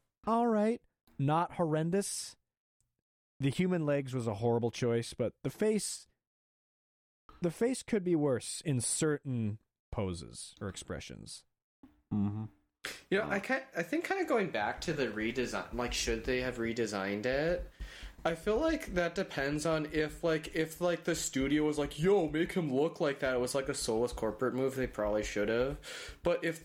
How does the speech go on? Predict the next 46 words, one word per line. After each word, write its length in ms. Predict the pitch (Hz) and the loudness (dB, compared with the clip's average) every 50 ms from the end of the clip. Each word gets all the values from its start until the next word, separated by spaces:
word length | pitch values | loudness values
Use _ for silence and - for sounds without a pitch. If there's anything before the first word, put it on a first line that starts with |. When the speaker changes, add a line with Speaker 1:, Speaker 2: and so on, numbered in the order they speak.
| - - | -2 0
Speaker 3:
like, 260 | 160 165 156 156 - | 2 2 2 0 -2
someone 800 | - - - 135 131 139 147 156 160 165 165 160 156 139 127 143 | -2 0 0 2 2 2 2 2 2 2 2 0 0 -2 -2 0
legitimately 720 | 139 147 143 127 123 120 131 131 135 143 131 143 151 143 | 0 0 0 0 0 2 2 0 0 0 0 0 0 0
thought 360 | 135 - - 110 110 110 107 | 0 0 0 0 0 0 2
that 100 | - 127 | 2 0
was 140 | 117 123 123 | 0 0 0
a 60 | 131 | -2
good 240 | 117 - 113 110 110 | -2 0 0 2 2
idea 680 | 113 113 110 104 107 101 98 101 107 107 110 110 101 | 2 0 0 0 0 2 2 4 4 4 4 2 2
and 100 | 113 110 | 0 0
they 120 | 107 110 107 | 0 0 2
were 120 | 107 107 | 2 0
part 240 | 107 - - 113 110 | 0 0 -2 -2 0
of 60 | 110 | 0
the 120 | 104 120 113 | 0 -2 -2
creative 500 | - - 113 107 104 107 107 110 104 - | -2 -2 0 0 0 0 -2 -2 -4 -6
team, 560 | - - 107 104 104 107 110 113 123 139 139 - - - - - - | -4 -2 -2 -2 0 -2 -2 -4 -4 -6 -8 -12 -14 -16 -14 -4 -2
even 200 | 123 127 127 143 | 0 0 2 0
if 100 | 139 139 | 0 0
everyone 320 | 131 127 127 127 123 123 | -2 0 0 0 0 -2
hated 360 | 113 110 110 104 101 104 101 | -2 -2 -2 0 2 2 2
it, 120 | 98 98 95 | 2 2 2
I 140 | 92 101 - | 2 0 0
feel 160 | - - 110 | 0 0 0
like 180 | 110 107 - | 0 0 -2
you 100 | - 113 | -2 -4
should 200 | 104 - - 113 | -2 -2 -2 -2
do 160 | 107 110 104 101 | -2 -2 0 2
what 160 | 101 101 82 | 2 0 0
you 140 | 95 98 95 | 0 -2 -2
wanted 340 | 95 92 92 95 95 92 | -2 -2 -2 -4 -6 -6
to 80 | - 98 | -6 -6
do. 440 | 87 87 87 85 87 90 90 101 104 - - - - _ _ _ _ _ _ _ _ _ _ _ _ _ _ - - - _ _ _ _ _ _ _ _ _ 147 | -6 -6 -4 -4 -4 -4 -6 -8 -10 -12 -18 -20 -20 _ _ _ _ _ _ _ _ _ _ _ _ _ _ -20 -20 -20 _ _ _ _ _ _ _ _ _ 2
Speaker 1:
Yeah, 640 | 156 160 151 156 147 139 131 120 107 98 90 87 98 120 113 | 4 4 4 4 2 2 0 0 -2 -2 -4 -6 -4 -2 0
like, 200 | 127 123 - - | 0 0 0 -2
Speaker 2:
Uh, 60 | 143 - - | -2 -2 -2
Speaker 1:
in, 160 | 165 151 151 - | -2 -2 -2 -2
like, 180 | 156 147 147 131 | 0 0 0 0
maintain 540 | 131 147 147 151 143 - - 147 139 131 127 | 0 0 0 0 0 -2 0 0 0 2 2
your 140 | 120 110 98 | 2 2 2
vision. 340 | 101 104 104 95 - 85 - - - - - | 2 2 2 0 -2 -6 -8 -10 -12 -10 -4
Speaker 3:
Yeah, 380 | - 190 196 175 160 143 131 131 | 0 2 2 2 2 2 0 2
like, 300 | 147 160 165 165 - - | 2 2 2 2 0 0
like, 320 | 180 180 180 180 175 - | 2 2 4 2 2 0
I, 200 | - 175 180 180 175 | 0 0 0 0 0
I 180 | - 170 170 | 0 -2 -2